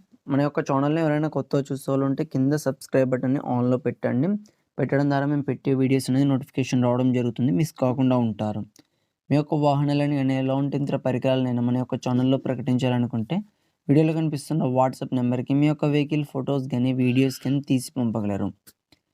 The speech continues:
ఫ్రెండ్స్, ఈరోజు మీకోసం జాండియర్ హార్వెస్టర్ అమ్మకానికి కలదు. డబ్ల్యూ ఫిఫ్టీ గల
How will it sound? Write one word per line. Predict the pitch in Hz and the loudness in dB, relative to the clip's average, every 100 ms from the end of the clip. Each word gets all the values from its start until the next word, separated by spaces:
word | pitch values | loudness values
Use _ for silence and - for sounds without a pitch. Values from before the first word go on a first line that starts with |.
| _ _ - | _ _ 0
ఫ్రెండ్స్, | 175 185 | 2 4
ఈరోజు | 185 175 170 | 2 2 0
మీకోసం | 165 165 151 175 196 208 - 262 302 - _ _ 185 | -2 -2 -2 -2 -4 -6 -10 -12 -14 -20 _ _ -6
జాండియర్ | 135 131 139 147 147 160 | -2 0 2 2 2 0
హార్వెస్టర్ | - 135 135 139 - 131 | -2 -2 -2 -4 -4 -2
అమ్మకానికి | 127 123 127 127 | -2 -2 -4 -2
కలదు. | 123 123 170 226 - _ _ _ _ _ _ _ | -4 0 0 0 -4 _ _ _ _ _ _ _
డబ్ల్యూ | 143 143 139 139 156 | 0 2 2 2 2
ఫిఫ్టీ | 151 143 151 | 0 0 0
గల | 139 139 | 2 2